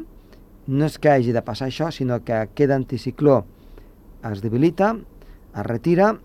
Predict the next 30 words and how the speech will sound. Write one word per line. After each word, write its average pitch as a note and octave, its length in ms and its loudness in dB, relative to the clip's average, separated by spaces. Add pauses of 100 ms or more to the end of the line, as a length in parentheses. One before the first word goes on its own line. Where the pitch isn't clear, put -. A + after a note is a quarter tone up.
(140)
i C3 80 -10
comença B2+ 320 0
a - 20 0
haver-hi C3+ 240 4
moviment B2+ 460 0
de A#2+ 100 0
peces C#3 480 -6
meteorològiques A#2+ 800 -4
i, B2+ 60 -2
per G#2+ 160 -6
tant, C3 240 -2 (520)
que C#3 200 4 (240)
pertorbacions B2+ 560 0
es B2+ 160 -8
podrien C3 420 0
afectar. G#2+ 440 -8 (800)
Jo C3 260 4
no E3 80 2
estaria D#3 320 2
tan C#3+ 80 0
segur D3+ 240 0
que A#2 80 -4
fos A#2+ 240 -2
d'aquesta G2+ 320 -6
manera, C#3 320 0
perquè, A2 160 -10
clar, A2 160 -4
ja G#2 80 -2
et G2+ 80 -6
diu G#2+ 160 -4